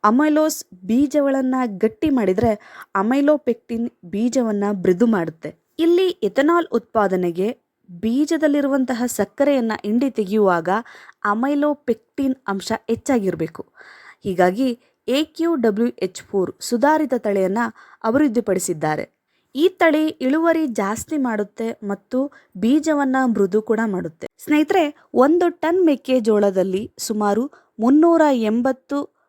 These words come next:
ಲೀಟರ್ ಎಥೆನಾಲ್ ಅನ್ನ ಉತ್ಪಾದನೆ ಮಾಡಬಹುದಂತೆ.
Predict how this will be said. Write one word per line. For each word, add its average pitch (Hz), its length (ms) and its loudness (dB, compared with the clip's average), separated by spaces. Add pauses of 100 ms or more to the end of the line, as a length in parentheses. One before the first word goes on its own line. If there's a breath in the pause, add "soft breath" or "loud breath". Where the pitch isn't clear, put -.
ಲೀಟರ್ 320 560 4 (460)
ಎಥೆನಾಲ್ 277 520 2
ಅನ್ನ 190 180 0 (280)
ಉತ್ಪಾದನೆ 240 520 2
ಮಾಡಬಹುದಂತೆ. 170 920 0